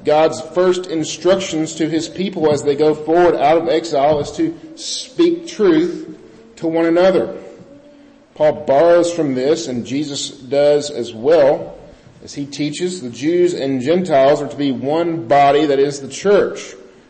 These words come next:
And at the top of their list, they are to speak truth to one another. How do we do this as a church? Well, we regularly preach the gospel, of course, but it's a lot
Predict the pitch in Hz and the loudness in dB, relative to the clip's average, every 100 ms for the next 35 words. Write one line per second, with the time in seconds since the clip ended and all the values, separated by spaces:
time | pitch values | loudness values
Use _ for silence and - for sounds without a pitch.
0 | _ 123 127 127 - 175 185 170 165 165 | _ -14 -12 -12 -2 0 0 0 2 4
1 | 170 196 180 180 151 170 170 165 151 - | 4 4 2 0 0 0 0 0 -2 -4
2 | - - - - - - - 180 185 - | -12 -16 -16 -12 -12 -4 0 2 0 -6
3 | 202 220 156 - - - - - - - | 0 2 2 -2 -12 -20 -20 -20 -20 -20
4 | - - - - - - - 151 170 175 | -20 -20 -20 -20 -20 -20 -10 -2 2 4
5 | 190 208 139 - - - - - - - | 4 4 2 -2 -12 -18 -20 -20 -20 -20
6 | _ _ _ _ _ _ - 123 143 135 | _ _ _ _ _ _ -14 -10 -8 -6
7 | 147 143 151 151 - 147 147 139 185 208 | -6 -2 -2 -2 -4 -4 -4 -6 0 2
8 | 143 - 117 131 117 131 135 147 143 - | 2 -2 -4 -4 0 0 0 -2 -2 -2
9 | 151 147 - 123 143 160 180 156 135 - | -6 -6 -8 0 4 4 2 -4 -10 -4
10 | 139 160 165 - 120 - 131 151 - - | 2 2 2 -6 -10 -6 0 2 0 -8